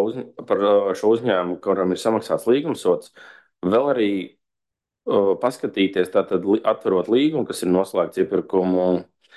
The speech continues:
sistēmā, ir trīsdesmit deviņi tūkstoši ar kaut ko, bet mēs esam samaksājuši četrdesmit, četrdesmit trīs ar kaut ko.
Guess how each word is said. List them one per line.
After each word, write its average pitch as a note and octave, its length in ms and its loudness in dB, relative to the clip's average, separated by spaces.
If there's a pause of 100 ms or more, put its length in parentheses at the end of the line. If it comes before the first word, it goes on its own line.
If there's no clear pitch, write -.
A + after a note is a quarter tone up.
(160)
sistēmā, F2+ 640 0
ir F2+ 100 -2
trīsdesmit G2+ 480 0
deviņi C3+ 300 0
tūkstoši F#2+ 540 0
ar F2+ 100 0
kaut F2 240 -2
ko, F#2+ 260 0 (280)
bet F2+ 120 -4
mēs G#2+ 280 -2
esam F#2 220 -6
samaksājuši G2 640 -4
četrdesmit, F#2+ 840 -2 (1700)
četrdesmit G2 720 -4
trīs A#2 400 0
ar E2+ 140 -4
kaut - 260 -2
ko. D#2 180 -2